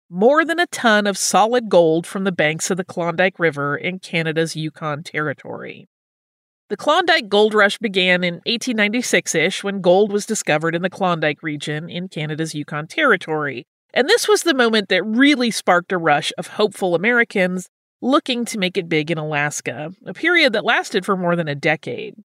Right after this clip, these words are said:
It's estimated that one hundred thousand prospectors traveled to the Klondike region of the Yukon between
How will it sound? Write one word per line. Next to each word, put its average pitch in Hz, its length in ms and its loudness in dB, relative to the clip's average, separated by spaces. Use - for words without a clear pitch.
It's - 240 -4
estimated 277 640 0
that 196 120 2
one 180 280 2
hundred 220 420 0
thousand 175 380 0
prospectors 165 760 -2
traveled 294 480 0
to 185 80 -2
the 180 120 -4
Klondike 156 500 -2
region 156 340 -6
of 143 80 -8
the 151 80 -6
Yukon 147 480 -8
between 160 460 -6